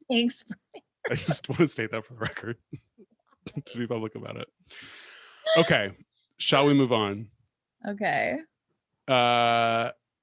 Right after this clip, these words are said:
Speaker 2: well, I guess we'll just move on to the old newsletters.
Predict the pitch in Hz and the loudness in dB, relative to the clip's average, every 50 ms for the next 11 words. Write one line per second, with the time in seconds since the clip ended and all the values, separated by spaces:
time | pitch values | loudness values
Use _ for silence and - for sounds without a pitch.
0 | _ _ _ _ _ _ _ _ _ _ _ _ _ _ - 120 113 123 - - | _ _ _ _ _ _ _ _ _ _ _ _ _ _ -6 -2 0 0 0 -2
1 | - 113 113 113 - - 120 110 113 110 - 120 107 104 107 110 110 - - 113 | -4 -6 -6 -6 -4 -4 -4 -4 -4 -4 -4 -4 -4 -4 -4 -4 -4 -4 -4 -4
2 | 107 107 120 127 - _ _ _ _ - 131 104 113 117 110 107 - - - - | -4 -4 -6 -8 -12 _ _ _ _ -6 -4 -4 -2 -4 -4 -4 -6 -8 -8 -8
3 | - 120 131 - - - | -10 -10 -10 -10 -10 -12